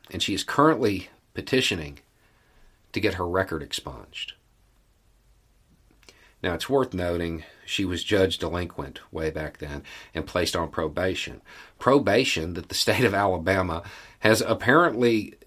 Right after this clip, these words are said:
never seen fit to terminate, at least not officially. Um, there has been no letter. I, I, I would like to believe that that was just an oversight. However, it was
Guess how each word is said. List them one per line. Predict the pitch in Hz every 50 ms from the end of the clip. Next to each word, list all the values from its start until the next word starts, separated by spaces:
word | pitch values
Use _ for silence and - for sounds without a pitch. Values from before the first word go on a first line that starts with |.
| _ -
never | 107 101 110 117 127 139 143 139
seen | 143 - - 123 127 123 120 107
fit | - - 123 123 117
to | - 104
terminate, | - - 107 107 110 120 117 120 131 143 143 - - -
at | 85 -
least | 98 107 104 -
not | 117 104 95
officially. | 78 - - 127 139 - - 78 76 69 73 113 - _ _ _ _ _ _ _ _ _ _ _ _ - - -
Um, | 85 87 87 85 82 82 76 73 71 65 64 62 - _ _ _ _ _ - _ _ _ _ _ _ - _ - _ _ _ - _ _ -
there | 92 92
has | 92 104 98 85
been | 90 104 107
no | 101 95 95 87
letter. | 80 78 78 76 76 82 110 127 127 - - -
I, | - 104 110
I, | 87 107 127 110 101 113
I | 113 95 - 110
would | 117 113 101
like | 92 107 131 156 147 -
to | - 120
believe | 98 98 85 82 85 82 82 82 101 110 - - -
that | 85 -
that | 107 92 87
was | 95 90
just | - 98 90 -
an | 87 80 -
oversight. | 101 107 107 95 85 - - 80 71 73 82 120 - - - - _ _ _ _ _ _ _ _ _ _ _ _
However, | - - 87 82 82 73 90 90 82 85 85 92 113 - - _ _ _ _ _ _ _ _ _ _ _ _ _ _ _ _ _ _ _ _ _ _ _ -
it | - 90 80
was | 78 82 82 82 85 85 - - -